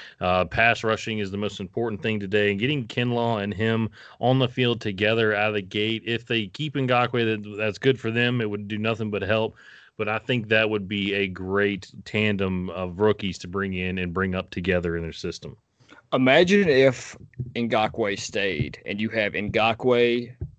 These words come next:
Speaker 2: Chason, and Kinlaw.
Speaker 1: Oh, dude, I think it'd be great. And they need that. That's, I kinda think Jacksonville's, I feel like they've,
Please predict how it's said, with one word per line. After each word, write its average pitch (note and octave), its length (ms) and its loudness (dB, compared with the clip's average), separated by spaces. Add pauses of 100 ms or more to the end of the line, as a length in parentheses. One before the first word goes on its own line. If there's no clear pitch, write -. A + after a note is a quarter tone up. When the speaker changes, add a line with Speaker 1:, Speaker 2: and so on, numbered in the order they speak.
(240)
Speaker 2:
Chason, G#2 840 -2
and F2+ 240 -2
Kinlaw. C#2+ 480 -6 (300)
Speaker 1:
Oh, B2+ 240 -2
dude, A2 400 0 (100)
I F#2+ 80 -2
think G#2 240 0
it'd G#2+ 100 -4
be G#2+ 120 -4
great. F#2+ 320 2
And G2 120 -2
they A#2 120 2
need C3+ 340 0
that. D2+ 240 -6
That's, A2+ 320 -2
I C3 200 0
kinda G3+ 300 -4
think G3+ 320 -4
Jacksonville's, E3+ 720 -2 (120)
I B2 80 -8
feel F3 160 -2
like E3+ 140 -2
they've, C#3+ 280 -2